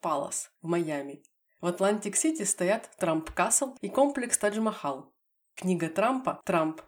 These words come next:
The Art of the Deal" Написанная им вместе с Тони Шварцем занимала первое место в списке бестселлеров New York Times дольше, чем любая другая деловая книга со времён книги Ли Якокки.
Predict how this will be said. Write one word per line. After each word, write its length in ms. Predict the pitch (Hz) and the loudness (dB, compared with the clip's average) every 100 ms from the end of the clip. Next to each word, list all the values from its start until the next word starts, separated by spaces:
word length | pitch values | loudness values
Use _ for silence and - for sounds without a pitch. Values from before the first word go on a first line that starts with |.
| - | -10
The 160 | 170 - | -8 -4
Art 300 | 147 160 - | -4 -4 -6
of 160 | 160 | -8
the 200 | 147 147 | -8 -10
Deal" 340 | 160 247 262 - _ _ | -6 -6 -6 -10 _ _
Написанная 640 | 185 185 311 233 214 185 175 | 0 2 2 2 2 2 0
им 300 | - 220 180 | -2 0 0
вместе 480 | 175 190 190 - | 4 4 2 -2
с 60 | 170 | -4
Тони 280 | - 170 156 | -2 -2 -2
Шварцем 540 | 143 190 233 - 220 | -2 -2 -2 -2 -2
занимала 480 | 196 185 190 254 233 | 0 2 2 2 -2
первое 420 | 196 202 190 160 | 0 2 2 2
место 360 | 160 233 - 185 | 0 -2 -4 -6
в 40 | |
списке 380 | - - 220 - | -8 -6 -6 -4
бестселлеров 760 | 165 165 - 220 220 214 202 202 | -4 -4 -2 -4 -2 -2 -4 -2
New 140 | 196 | 0
York 260 | 190 190 - | 0 -2 -2
Times 380 | 190 233 233 - - - | 0 0 -4 -8 -12 -2
дольше, 480 | 180 254 285 - - - | 2 2 2 -2 -8 -10
чем 220 | - 180 | -2 0
любая 360 | 175 175 196 190 | 2 4 4 2
другая 400 | 170 180 170 156 | 0 0 2 0
деловая 460 | 147 156 156 151 143 | -2 -4 -2 -2 -4
книга 420 | - 233 220 196 - | -6 -4 -2 -4 -6
со 160 | - 180 | -4 -2
времён 380 | 165 175 214 220 | 2 4 4 0
книги 500 | - 190 196 190 190 - | 0 0 2 -2 -4 -8
Ли 320 | - 170 175 175 | -6 -4 -4 -2
Якокки. 640 | 175 175 190 175 - - | -2 0 0 0 -2 -16